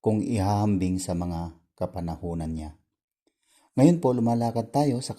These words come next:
na kasama ng Diyos kung namumuhay tayo ayon sa mga turo ng salita niya, ang Biblia. Para magawa ito, kailangan nating mapagpakumbabang tanggapin ang mga limitasyon natin at kilalanin na kailangan natin ng Diyos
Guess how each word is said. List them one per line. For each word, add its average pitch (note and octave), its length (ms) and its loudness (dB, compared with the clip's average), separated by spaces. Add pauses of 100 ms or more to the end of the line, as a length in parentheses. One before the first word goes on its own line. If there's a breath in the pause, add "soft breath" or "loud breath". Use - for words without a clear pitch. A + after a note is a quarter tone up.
na G#2 160 -4
kasama G2+ 400 -2
ng A#2+ 220 2
Diyos A#2+ 260 -4
kung E3 540 0 (680)
namumuhay G#2 640 2
tayo A#2 480 0
ayon C#3 400 4
sa A#2 160 -4
mga G2+ 240 2
turo G2 560 -2 (320)
ng F#2+ 160 2
salita F2+ 480 -2
niya, F2 160 -4 (240)
ang F2+ 160 -2
Biblia. D#2+ 400 -6 (960 soft breath)
Para F#2+ 240 2
magawa F#2 400 2
ito, C#3+ 480 0
kailangan D3 480 -4
nating C3 320 0
mapagpakumbabang G2+ 880 -2
tanggapin F#2+ 480 -2
ang F#2+ 80 -6
mga F#2 160 -2
limitasyon F2 560 -6
natin D#2+ 480 -6 (720 loud breath)
at G2+ 160 -4
kilalanin A2 720 2
na F2 160 -4
kailangan F2+ 480 -2
natin F#2 400 -2
ng F2 80 -2
Diyos - 480 -12